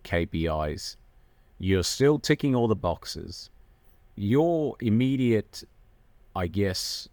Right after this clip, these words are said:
group is, if you want to call them that, your, your group of employees that you're responsible for is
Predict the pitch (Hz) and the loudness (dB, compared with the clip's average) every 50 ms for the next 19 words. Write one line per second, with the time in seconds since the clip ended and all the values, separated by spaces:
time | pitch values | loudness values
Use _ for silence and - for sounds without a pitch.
0 | _ _ - - 104 - - 110 107 127 143 156 - _ - 104 101 101 101 98 | _ _ -12 -10 -8 -4 0 2 4 4 4 2 0 _ -2 2 2 4 4 2
1 | 87 - - - - 95 - - 101 104 101 98 - 104 104 98 95 110 131 139 | 0 -4 -6 -6 -8 -6 -4 -2 0 0 0 0 0 0 0 2 2 2 0 0
2 | - - - 104 98 95 98 101 92 98 95 98 92 - - 123 131 - - 110 | -2 -6 -4 0 0 0 0 0 0 -2 -2 -2 -4 -2 0 2 2 2 0 0
3 | 90 104 98 95 - 104 117 110 107 107 107 98 101 95 - 110 110 104 98 - | 0 0 0 0 0 2 2 4 4 4 2 0 0 0 2 2 4 4 2 0
4 | - - 110 107 101 - 95 101 98 87 - - 101 95 92 92 - - 98 92 | -2 -2 -2 0 0 -2 -2 -2 -2 -2 -2 -2 -2 0 0 -2 -2 -2 -2 0
5 | 87 87 87 85 85 - - - | 0 0 0 -2 -4 -6 -10 -14